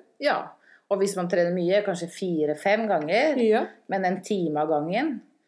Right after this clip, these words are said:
Speaker 1: Och
Speaker 2: Ja.
Speaker 1: då har du allikevel tjugotre timmar igen i dygnet.
Speaker 2: Ja.
Speaker 1: Gånger med sju, som hunden får övt sig på kanske helt andra ting
Speaker 2: Ja.
Speaker 1: än det vi vill.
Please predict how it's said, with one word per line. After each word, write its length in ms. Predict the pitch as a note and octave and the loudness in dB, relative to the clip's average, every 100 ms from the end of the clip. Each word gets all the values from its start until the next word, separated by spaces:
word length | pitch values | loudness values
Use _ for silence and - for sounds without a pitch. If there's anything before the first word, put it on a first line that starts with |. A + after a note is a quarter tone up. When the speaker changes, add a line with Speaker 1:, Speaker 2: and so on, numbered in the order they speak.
| _ - | _ -4
Speaker 1:
Och 80 | A3 | 2
Speaker 2:
Ja. 60 | |
Speaker 1:
då 60 | G#3 | 4
har 180 | G3 F3 | 6 6
du 80 | |
allikevel 600 | F3 F3+ F#3 F3+ G#3+ B3+ G3 | 4 4 0 0 0 0 -2
tjugotre 720 | - G#3 - G#3 G3 G3+ G#3 | -4 -8 -6 -2 0 2 0
timmar 340 | - F3 D#3+ | 0 0 2
igen 280 | E3 G3 D4+ | 2 2 0
i 60 | |
dygnet. 500 | B3 F3+ D#3 C#3+ D3 D3 _ _ _ _ _ - | 2 2 2 0 -4 -10 _ _ _ _ _ -6
Speaker 2:
Ja. 240 | G3 F#3+ | -4 2
Speaker 1:
Gånger 340 | G#3+ F#3+ E3 D#3+ | 4 4 2 0
med 140 | E3 | -2
sju, 580 | - - C4+ D4+ F#3 - _ _ _ - | -4 -2 -2 0 -2 -4 _ _ _ -6
som 200 | G3+ F#3 | -4 -2
hunden 260 | F3+ E3 | -2 -2
får 220 | D#3+ - E3+ | -2 -4 -2
övt 220 | D#3+ D#3 | -4 -6
sig 160 | - | -6
på 140 | E3 F3 | -4 -4
kanske 280 | F3+ E3+ - | -4 -6 -4
helt 360 | G3+ A#3 A#3 | -2 0 0
andra 220 | G3 D#3 | 0 -2
ting 420 | D3+ F#3 F#3 F3+ - | -2 -2 -2 -6 -8
Speaker 2:
Ja. 240 | F#3+ G3 F#3+ | -2 0 2
Speaker 1:
än 120 | E3 | 2
det 140 | D#3 | 0
vi 120 | D#3 G3 | 0 0
vill. 320 | D4 G3+ | 0 -2